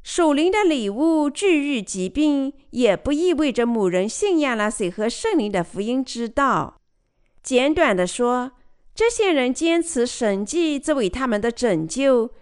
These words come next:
是因为他们不知道自己如何才能重生。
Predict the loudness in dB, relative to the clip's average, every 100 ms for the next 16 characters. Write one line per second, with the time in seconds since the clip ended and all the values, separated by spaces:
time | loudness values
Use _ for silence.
0 | _ -8 0 2 2 0 0 2 2 0
1 | -4 -4 2 2 2 -2 -6 -4 -2 2
2 | 2 0 0 0 0 -2 -2 -2 -4 -4
3 | -4 -2 0 0 -2 -6